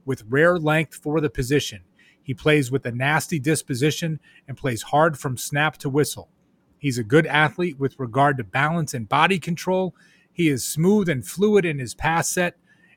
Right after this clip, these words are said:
and plays with the football I Q to use his length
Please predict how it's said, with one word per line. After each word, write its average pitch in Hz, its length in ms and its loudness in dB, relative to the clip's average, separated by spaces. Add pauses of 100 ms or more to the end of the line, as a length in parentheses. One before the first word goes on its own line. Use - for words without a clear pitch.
and 123 140 -10
plays 151 400 2
with 135 140 -2
the 117 80 -12
football 165 440 0
I 143 200 0
Q 160 420 0 (300)
to - 100 -6
use 156 320 2
his 123 240 -2
length 143 300 -2